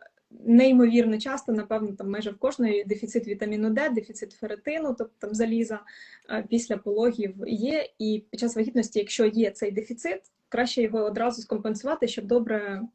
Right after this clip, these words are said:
почуватись, і всім всього вистачало, і дитині, і мамі. Тобто вітамін Д, ферритин, фолієва кислота, вітамін В дванадцять. А, що ще перевірити варто? Ну, знову ж таки, якщо немає симптомів,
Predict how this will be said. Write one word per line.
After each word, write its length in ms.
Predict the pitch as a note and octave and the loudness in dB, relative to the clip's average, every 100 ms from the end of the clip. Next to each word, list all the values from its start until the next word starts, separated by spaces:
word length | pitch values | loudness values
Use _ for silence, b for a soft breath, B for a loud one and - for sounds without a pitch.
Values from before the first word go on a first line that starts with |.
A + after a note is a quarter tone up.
| _ | _
почуватись, 640 | A3 G#3+ B3+ F4 D4 A#3 - | -4 -2 0 0 0 -4 -4
і 60 | |
всім 300 | G#3 - D4 | -6 -4 -4
всього 260 | B3 A#3+ A3+ | -2 0 0
вистачало, 520 | G#3+ - G3+ G3 F#3 | -2 -6 -10 -8 -8
і 60 | F#3+ | -6
дитині, 340 | G3+ B3 A#3+ | -4 0 2
і 60 | G3 | 0
мамі. 260 | F3 A#3 - b b b b b b | -6 -14 -18 b b b b b b
Тобто 280 | A#3+ A3+ G#3+ | -2 0 0
вітамін 460 | G#3+ A3+ C4+ C#4+ C#4 | 0 2 2 2 2
Д, 60 | E4+ F#4 G4 _ - A#3 | 0 -2 -8 _ -10 0
ферритин, 500 | A#3 A#3+ C4+ D#4+ E4 F4 - _ | 2 2 0 -6 -6 -12 -20 _
фолієва 480 | B3 A#3+ A#3 A3+ | 4 6 4 0
кислота, 640 | A3+ A#3+ B3+ B3+ D4+ D#4 E4 - | -4 -4 -2 -4 -2 -6 -8 -8
вітамін 440 | A3+ A3 A#3 B3 A3+ | -2 4 6 6 6
В 80 | G#3 | 2
дванадцять. 640 | F#3+ F#3 G3+ G3 - _ _ _ _ b b b b b b b b _ - | -8 -12 -12 -16 -20 _ _ _ _ b b b b b b b b _ 0
А, 360 | B3 A#3+ A#3+ | 6 8 8
що 340 | A#3 - C#4 C#4 | 4 2 2 2
ще 360 | - - A#3 | 0 4 4
перевірити 680 | G#3+ G#3+ G#3+ G#3 G#3+ G3+ - | 4 2 0 2 0 0 -6
варто? 360 | G3 G3 G3 B3 | -6 -6 -8 -2
Ну, 140 | C4 | 0
знову 160 | D4 C#4+ | 2 0
ж 80 | B3 | 2
таки, 120 | B3 | 0
якщо 200 | A#3+ D4+ | 2 2
немає 320 | D4+ D#4 D4 | 2 2 -2
симптомів, 580 | - C4 C#4 A4 F4+ | 0 0 0 -2 -2